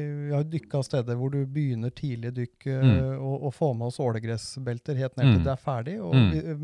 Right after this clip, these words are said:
Speaker 1: mye nakensniler der.
Speaker 2: Masse. Så jeg tenker det at, eh, jeg ma-, maser om det, men du, hvis du skal lete opp det på nettet, det er ikke lett. Men du har noe som heter Artsdatabanken.
Speaker 1: Stemmer det.
Speaker 2: Og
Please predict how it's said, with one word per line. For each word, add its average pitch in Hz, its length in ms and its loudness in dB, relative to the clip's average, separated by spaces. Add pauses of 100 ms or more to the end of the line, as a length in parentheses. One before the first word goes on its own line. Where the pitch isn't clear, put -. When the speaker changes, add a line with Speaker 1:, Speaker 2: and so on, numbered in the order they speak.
(160)
Speaker 1:
mye 151 180 -4
nakensniler 143 760 -6
der. 180 120 -10 (180)
Speaker 2:
Masse. 127 540 0 (240)
Så - 80 -20
jeg 135 60 2
tenker 139 240 4
det 127 100 8
at, 113 180 2
eh, 127 1300 2
jeg 131 140 6
ma-, 135 180 6
maser 135 380 4
om 120 100 2
det, 190 140 4
men 151 180 2
du, 143 80 4 (320)
hvis 113 160 -6
du 131 80 -2
skal 156 300 4
lete 151 560 4
opp 139 160 0
det 123 180 2
på - 100 0
nettet, 160 300 0
det 151 80 0
er 170 80 2
ikke 107 160 4
lett. - 220 -2 (680)
Men 123 80 2
du 143 60 4
har 143 160 6
noe 143 120 4
som 143 160 -2
heter 139 340 2 (160)
Artsdatabanken. 123 1200 0 (320)
Speaker 1:
Stemmer 160 360 -8
det. 254 60 -20 (520)
Speaker 2:
Og 123 100 0